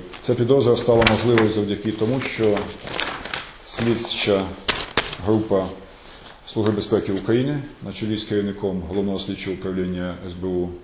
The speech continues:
е, паном Астафійчуком, а також, е, прокурорська група на чолі з Генеральним прокурором України та його заступниками, е, з-, знайшла, е, можливість отримати всі необхідні докази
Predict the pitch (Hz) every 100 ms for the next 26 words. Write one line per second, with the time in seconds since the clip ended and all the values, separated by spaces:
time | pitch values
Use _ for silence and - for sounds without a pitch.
0 | - - - - - - 90 90 98 95
1 | 90 - 87 95 - 131 139 - - -
2 | - - - 85 104 - 110 - - -
3 | - 104 95 95 92 110 107 110 98 -
4 | 98 90 87 85 - 85 98 95 98 85
5 | 80 - - - - - - - 98 -
6 | 104 101 90 95 95 92 90 92 117 139
7 | 143 139 135 135 131 123 - 110 110 113
8 | 110 110 113 113 107 101 95 95 - -
9 | - - - - 98 92 95 92 90 -
10 | - 92 107 110 107 95 82 80 - -
11 | - - - - 90 90 87 87 85 98
12 | 95 127 139 - - 92 113 107 101 92
13 | - 113 95 92 87 - 92 87 85 117
14 | 135 120 123